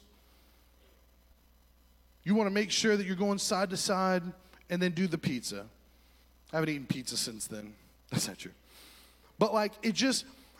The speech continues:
the instructions were the exact same, but for some reason, over and over again, I abandoned the instructions, probably didn't give it any effort, and continued to do things my way until I got to the bottom. And all I felt was miserable,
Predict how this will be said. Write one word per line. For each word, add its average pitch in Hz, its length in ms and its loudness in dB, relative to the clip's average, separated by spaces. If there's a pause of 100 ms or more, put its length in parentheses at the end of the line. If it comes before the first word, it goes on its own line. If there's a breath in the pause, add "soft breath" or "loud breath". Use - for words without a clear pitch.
(120 loud breath)
the 220 100 6
instructions 262 560 2
were 233 100 4
the 226 200 4
exact 214 480 0
same, 214 240 0
but 190 100 2
for 208 120 0
some 277 300 0
reason, 226 340 0
over 262 440 4
and 277 140 2
over 226 320 4
again, 180 360 2 (300 loud breath)
I 196 120 4
abandoned 220 540 4
the 202 140 2
instructions, 151 840 0
probably 254 440 6
didn't 233 260 4
give 208 180 4
it 208 120 4
any 214 260 0
effort, 156 480 -2 (280 loud breath)
and 180 120 -6
continued 269 520 2
to 226 100 -2
do 196 240 2
things 185 420 -2
my 160 360 0
way 143 360 4
until 127 320 -4
I 139 120 -4
got 135 280 -8
to 151 100 -2
the 120 120 -6
bottom. 110 340 -8 (680 loud breath)
And 170 100 -2
all 226 340 2
I 247 120 2
felt 175 300 0 (500 loud breath)
was 117 180 -2
miserable, 196 640 0